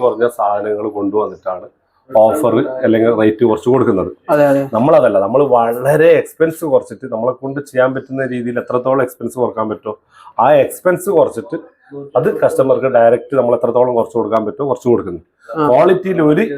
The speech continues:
Speaker 1: ഇതുമില്ല. സാധാരണയുള്ള
Speaker 2: ഒരു compromise ഇല്ല.
Speaker 1: നൂറ് ശതമാനം ഗ്യാരണ്ടിയാണ്.
Speaker 2: അതെ.
Speaker 1: പ്രീമിയം ക്വാളിറ്റി സാധനം മാത്രമേ നമ്മൾ വിൽക്കുന്നുള്ളൂ. നിങ്ങളിപ്പം ഇവിടെ കണ്ണൂരായാലും തലശ്ശേരി ആയാലും കോഴിക്കോടായാലും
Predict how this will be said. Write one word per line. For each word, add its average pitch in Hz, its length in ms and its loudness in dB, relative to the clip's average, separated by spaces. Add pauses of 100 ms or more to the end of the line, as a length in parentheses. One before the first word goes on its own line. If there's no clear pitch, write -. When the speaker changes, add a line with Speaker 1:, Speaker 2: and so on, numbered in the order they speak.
(300)
Speaker 1:
ഇതുമില്ല. 117 380 -2
സാധാരണയുള്ള 143 680 2
Speaker 2:
ഒരു 131 60 2
compromise 139 140 0
ഇല്ല. 135 200 -8
Speaker 1:
നൂറ് 156 460 2
ശതമാനം 143 460 2
ഗ്യാരണ്ടിയാണ്. 120 520 2 (440)
Speaker 2:
അതെ. 147 160 -8
Speaker 1:
പ്രീമിയം 135 300 0
ക്വാളിറ്റി 127 380 0
സാധനം 123 440 2
മാത്രമേ 117 340 2
നമ്മൾ 160 220 4
വിൽക്കുന്നുള്ളൂ. 113 420 -4 (440)
നിങ്ങളിപ്പം 147 500 2
ഇവിടെ 143 240 0
കണ്ണൂരായാലും 135 680 2
തലശ്ശേരി 127 380 -6
ആയാലും 120 200 0
കോഴിക്കോടായാലും 117 720 -4